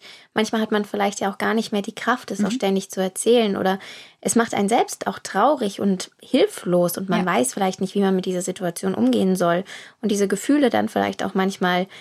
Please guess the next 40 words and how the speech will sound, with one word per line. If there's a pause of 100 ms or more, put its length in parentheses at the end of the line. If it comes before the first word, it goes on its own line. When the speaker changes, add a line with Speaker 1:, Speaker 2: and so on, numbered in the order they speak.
(680)
Speaker 1:
rauszulassen,
jemandem
zu
erzählen,
jemandem
zu
offenbaren,
ist
ja
auch
noch
schon
mal
ein
Schritt.
Speaker 2:
Ja,
man
hat
auch
Speaker 1:
Den
Speaker 2:
immer
Angst,
dass
man
abgestempelt
wird
Speaker 1:
Ne?
Speaker 2:
vielleicht,
ne?
Wir
sind
irgendwie
schlechte
Eltern, (100)
Speaker 1:
Ja.
Speaker 2:
ich
bin
eine
schlechte
Mutter,